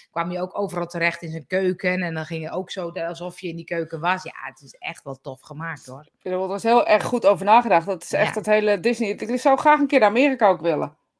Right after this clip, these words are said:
Speaker 1: Ja, dat is de volgende, dat is de volgende reis.
Speaker 2: Ja, nou, maar het lijkt me gewoon heel, eh, ik vind het gewoon fa-, fascinerend hoe dat, eh, hoe dat gemaakt wordt, maar hoe zul je ook doen geloven dat je in die wereld bent of zo op dat
Speaker 1: Ja,
Speaker 2: moment?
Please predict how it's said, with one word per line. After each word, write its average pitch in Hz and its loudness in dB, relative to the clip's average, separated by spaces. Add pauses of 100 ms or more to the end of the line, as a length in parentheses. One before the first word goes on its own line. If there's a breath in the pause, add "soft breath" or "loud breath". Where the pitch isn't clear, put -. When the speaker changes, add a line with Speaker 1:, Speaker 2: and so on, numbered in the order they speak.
Speaker 1:
Ja, 214 4
dat - -8 (600 soft breath)
is - -20
de - -12
volgende, 143 -10
dat - -12
is 202 -14
de 196 -12
volgende 131 -10
reis. 131 -10
Speaker 2:
Ja, 254 8
nou, 277 8
maar 277 8
het 285 4
lijkt 277 8
me 262 0
gewoon 269 2
heel, 254 6
eh, 220 4
ik 254 -2
vind 285 2
het 254 0
gewoon 247 0
fa-, 254 0 (100)
fascinerend 277 2
hoe 262 -2
dat, 226 -2
eh, 214 0 (440)
hoe 226 -4
dat 254 -2
gemaakt 269 6
wordt, 247 2
maar 254 8
hoe 262 6
zul 269 2
je 277 8
ook 269 8
doen 240 4
geloven 262 6
dat 254 2
je 269 0
in 254 2
die 240 2
wereld 294 4
bent 165 4
of 156 -4
zo 165 2
op 165 -2
dat 170 2
Speaker 1:
Ja, 151 -4
Speaker 2:
moment? 156 -4